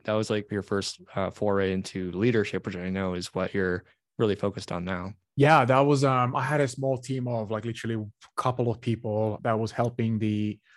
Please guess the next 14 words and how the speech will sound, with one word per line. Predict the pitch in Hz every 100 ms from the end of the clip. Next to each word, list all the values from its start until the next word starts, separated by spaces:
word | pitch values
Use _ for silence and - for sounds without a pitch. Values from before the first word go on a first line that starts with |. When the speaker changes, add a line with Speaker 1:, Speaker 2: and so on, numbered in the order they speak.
| -
Speaker 2:
advertisers | 135 127 123 123 117 110 113 110 107 101 98 -
kinda, | - 117
like, | 107 -
on | 120 113
board | 107 104 110 117 123
to | - 120
the | 120
platform | 123 123 - 135 139 139 - - _ _
at | 135
the | 127
time. | - 131 131 139 147
So | - 110
kinda, | - 120
like, | 123 110 -